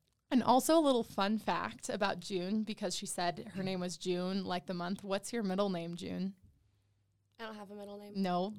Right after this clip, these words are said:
Speaker 1: you're lying.
Speaker 2: They don't
Speaker 1: Tell
Speaker 2: have
Speaker 1: me,
Speaker 2: middle names
Speaker 1: tell
Speaker 2: in
Speaker 1: me,
Speaker 2: China.
Speaker 1: tell me what
Speaker 2: Why
Speaker 1: your
Speaker 2: are
Speaker 1: middle
Speaker 2: you,
Speaker 1: name is.
Speaker 2: why are you mocking my culture?
Speaker 1: June. <laughs>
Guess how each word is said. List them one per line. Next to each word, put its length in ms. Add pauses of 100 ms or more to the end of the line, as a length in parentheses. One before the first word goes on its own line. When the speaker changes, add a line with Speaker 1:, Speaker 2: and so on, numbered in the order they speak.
(100)
Speaker 1:
you're 280
lying. 460
Speaker 2:
They 80
don't 80
Speaker 1:
Tell 120
Speaker 2:
have 80
Speaker 1:
me, 60
Speaker 2:
middle 160
names 180
Speaker 1:
tell 120
Speaker 2:
in 60
Speaker 1:
me, 140
Speaker 2:
China. 220
Speaker 1:
tell 280
me 240
what 340
Speaker 2:
Why 80
Speaker 1:
your 220
Speaker 2:
are 60
Speaker 1:
middle 420
Speaker 2:
you, 100
Speaker 1:
name 320
is. 100
Speaker 2:
why 140
are 40
you 140
mocking 360
my 80 (220)
culture? 320
Speaker 1:
June. 500
<laughs> 260